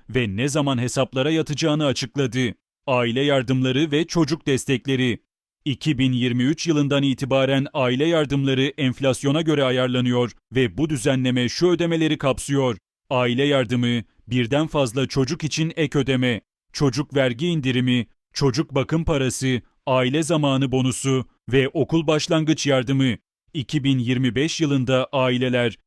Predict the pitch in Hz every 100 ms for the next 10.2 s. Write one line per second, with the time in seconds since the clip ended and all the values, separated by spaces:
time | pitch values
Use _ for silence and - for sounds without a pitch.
0 | _ 135 160 139 123 135 135 127 143 131
1 | 131 - 135 120 135 104 117 104 135 120
2 | 151 151 143 123 135 131 123 135 131 92
3 | 127 165 175 151 165 160 160 156 143 127
4 | 117 127 110 - - 131 110 95 156 143
5 | - 135 - 117 135 127 135 - 135 123
6 | 139 - 135 95 147 170 156 139 143 131
7 | 156 - 160 - 139 127 131 131 135 139
8 | 135 127 131 135 131 98 _ _ _ -
9 | - 139 139 143 - 151 165 135 127 127
10 | 127 120